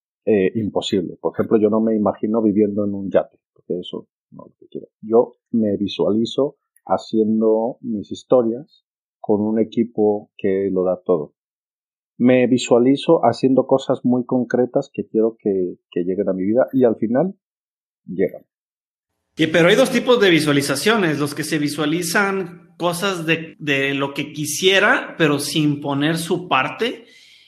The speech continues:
Speaker 2: pero como en tu caso, que te lo has visualizado y has puesto lo necesario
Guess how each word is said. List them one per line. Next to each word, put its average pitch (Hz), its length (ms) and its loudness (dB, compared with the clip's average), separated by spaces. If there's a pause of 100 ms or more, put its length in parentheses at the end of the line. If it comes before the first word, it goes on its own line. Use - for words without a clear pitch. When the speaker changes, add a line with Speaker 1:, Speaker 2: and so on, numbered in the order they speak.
(180)
Speaker 2:
pero 147 1300 2
como 147 200 0
en 147 120 0
tu 156 120 -2
caso, 175 540 0
que 151 140 -4
te 151 180 -2
lo 135 120 2
has 160 200 -2
visualizado 170 1040 0
y 131 200 0
has 131 180 -2
puesto 170 440 -4
lo 165 200 2
necesario 139 960 -2